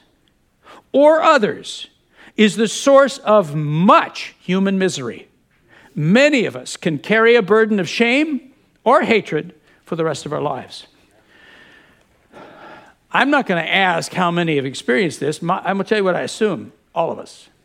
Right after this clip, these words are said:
When trouble comes, when situations happen, there's something in the human psyche that just immediately begins to go searching for why. And some of us have come to the conclusion, you've, maybe you've had some tragedy in your family.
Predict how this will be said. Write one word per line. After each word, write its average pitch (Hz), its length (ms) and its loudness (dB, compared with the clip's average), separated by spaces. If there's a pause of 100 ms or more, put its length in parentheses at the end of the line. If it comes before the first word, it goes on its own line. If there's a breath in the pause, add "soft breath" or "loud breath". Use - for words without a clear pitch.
(840 loud breath)
When 151 280 -2
trouble 254 420 0
comes, 151 440 -4
when 139 100 -4
situations 226 840 -2
happen, 127 440 -4 (140 loud breath)
there's 170 240 0
something 247 400 0
in 185 300 0
the 160 120 2
human 196 680 0
psyche - 800 -2 (280 loud breath)
that 160 120 -2
just - 280 -2
immediately 196 800 2
begins 160 400 2
to 175 100 -2
go 160 140 0
searching 170 460 -2
for 170 320 0 (460)
why. 104 560 0 (640 loud breath)
And 190 360 0 (240)
some 311 360 2
of 175 180 2
us - 400 -14 (600 soft breath)
have 196 220 2
come 277 220 2
to 277 80 -4
the 254 100 0
conclusion, 202 540 -2
you've, 165 220 -2
maybe 185 180 0
you've 175 140 0
had 180 180 -2
some 175 180 -2
tragedy 226 580 0
in 214 60 -4
your 202 120 0
family. 147 440 -4